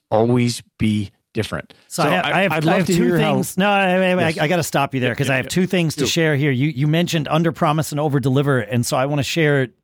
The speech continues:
Speaker 2: the, uh, the, the principles of two different Scotts. Uh, the first
Speaker 1: Mm.
Speaker 2: is, is the Scotty principle, as I call it, from Star Trek, right? Where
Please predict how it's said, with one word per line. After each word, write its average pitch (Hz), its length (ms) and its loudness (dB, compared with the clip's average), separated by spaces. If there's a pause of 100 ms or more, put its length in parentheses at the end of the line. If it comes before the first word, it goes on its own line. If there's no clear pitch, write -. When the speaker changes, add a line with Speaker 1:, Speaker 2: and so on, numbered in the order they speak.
Speaker 2:
the, 131 460 0 (100)
uh, 117 460 0
the, 117 380 0 (140)
the 117 140 -6
principles 190 720 0
of 120 200 -2
two 220 260 0
different 185 360 0
Scotts. - 560 -4 (440)
Uh, 151 240 2 (120)
the 160 140 0
first 233 400 0
Speaker 1:
Mm. 120 140 -8
Speaker 2:
is, 156 400 0
is 147 240 0
the 147 180 0
Scotty 196 460 0
principle, 147 580 0
as 110 100 -2
I 120 80 0
call 135 220 0
it, 104 80 -6
from 120 140 -2
Star 147 260 0
Trek, 92 300 -8
right? 117 280 -2
Where 120 320 -2